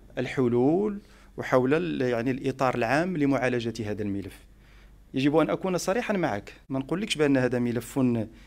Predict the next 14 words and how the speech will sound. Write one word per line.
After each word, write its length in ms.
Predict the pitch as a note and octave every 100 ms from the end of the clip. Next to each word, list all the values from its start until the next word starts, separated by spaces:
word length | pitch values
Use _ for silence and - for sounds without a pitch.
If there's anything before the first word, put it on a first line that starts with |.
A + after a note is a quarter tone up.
| -
يعني، 200 | A#2 A2+
سهل، 280 | A2 A#2 G2 F#2 - -
هو 60 | A#2+
ملف 300 | A#2 A2 C3
معقد، 560 | G#2 F#2+ - D3+ B2+ - - - - -
فيه 100 | A#2
صعوبات 680 | - A2 A#2 A2 C#3 D3 A2+
على 120 | A#2
مستوى، 540 | A2+ A2+ B2+ A#2+ A#2 - - - - -
يعني، 200 | A2+ A#2
تعدد 500 | A#2 A2 G#2+ C3+ C3
الأنظمة، 680 | C3 B2+ A#2 A2+ A#2+ D#3+ E3+
الاختلاف 560 | - - C3 A#2+ A2
ديالها، 640 | A2+ B2+ B2+ C#3 F3 F3